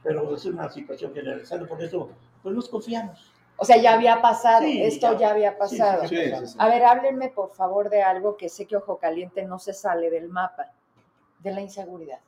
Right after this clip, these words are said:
Speaker 1: Ah, qué caray, pues. <laughs>
Speaker 2: ¿A qué se han enfrentado? Porque me dicen, a veces salimos de noche, a veces vamos a un evento, terminamos a las diez de la noche.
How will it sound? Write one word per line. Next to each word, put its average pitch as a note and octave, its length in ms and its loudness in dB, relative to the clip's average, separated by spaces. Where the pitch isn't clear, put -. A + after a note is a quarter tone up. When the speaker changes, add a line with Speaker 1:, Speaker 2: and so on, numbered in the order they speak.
Speaker 1:
Ah, D3+ 180 -6
qué B2+ 140 -10
caray, C3 300 -6
pues. - 260 -14
<laughs> - 280 -8
Speaker 2:
¿A A3+ 120 2
qué C4 180 2
se C4 180 0
han A#3+ 120 0
enfrentado? A3 760 -2
Porque G#3 280 0
me G3+ 140 -4
dicen, G#3+ 400 -4
a D#3+ 80 -6
veces G#3 260 -6
salimos C4+ 400 -4
de E3 140 -4
noche, A#3 400 -4
a E3+ 80 0
veces A#3+ 320 -2
vamos C4 320 -4
a - 20 -4
un G#3+ 140 -6
evento, G#3+ 500 -4
terminamos E3+ 640 -6
a G3 80 -2
las E3+ 220 -6
diez G3 180 -8
de G3+ 100 -2
la F3 140 -6
noche. G#3+ 500 -8